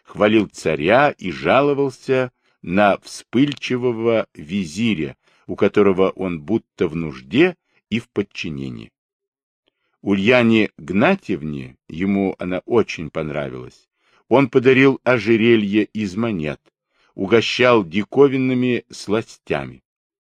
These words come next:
Потом откровенно стал уговаривать казаков идти в Турцию к султану на службу. «Всем будет в Царьграде и в других турецких городах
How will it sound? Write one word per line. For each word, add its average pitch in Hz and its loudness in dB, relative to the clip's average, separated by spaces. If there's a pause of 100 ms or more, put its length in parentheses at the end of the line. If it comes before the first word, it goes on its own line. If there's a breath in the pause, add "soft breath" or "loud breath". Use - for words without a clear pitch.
(300)
Потом 131 2
откровенно 123 2
стал 120 2
уговаривать 101 2
казаков 82 0 (480)
идти 220 -2
в - -10
Турцию 151 2
к - -20
султану 113 0
на 76 -8
службу. 65 -14 (1700)
«Всем 139 2
будет 131 4
в - -20
Царьграде 98 2
и 87 -8
в 82 -10
других 85 -8
турецких 101 -4
городах 80 -2